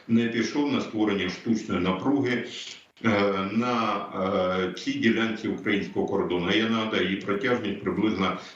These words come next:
тисячу кілометрів, і на її прикриття Генштаб Збройних сил України змушений був відтягувати значні оперативні резерви, як людські, так і, відповідна, техніка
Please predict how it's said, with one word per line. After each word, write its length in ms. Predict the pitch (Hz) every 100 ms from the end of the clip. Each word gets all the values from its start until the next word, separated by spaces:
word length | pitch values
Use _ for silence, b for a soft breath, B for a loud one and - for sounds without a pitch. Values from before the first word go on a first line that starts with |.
| -
тисячу 480 | 117 - 95 -
кілометрів, 800 | 92 110 120 151 123 110 107 104
і 60 | 117
на 160 | 107
її 200 | 104 104
прикриття 500 | 104 101 101 107 104
Генштаб 540 | 131 113 104 95 98 -
Збройних 320 | 98 98 90
сил 180 | - 98
України 340 | 92 131 135 110
змушений 440 | 110 104 98 90
був 320 | 90 85 85 B B
відтягувати 960 | 117 113 120 135 131 117 107 110 107 107
значні 440 | 113 127 - 120
оперативні 600 | 98 98 92 87 98 95
резерви, 500 | 98 107 110 147 131 123 - B B B
як 400 | 123 120 143 143
людські, 380 | 135 113 - 117
так 260 | 110 101
і, 40 | 104
відповідна, 720 | 101 101 107 110 110 104 98
техніка 720 | 98 156 156 123 110 117 107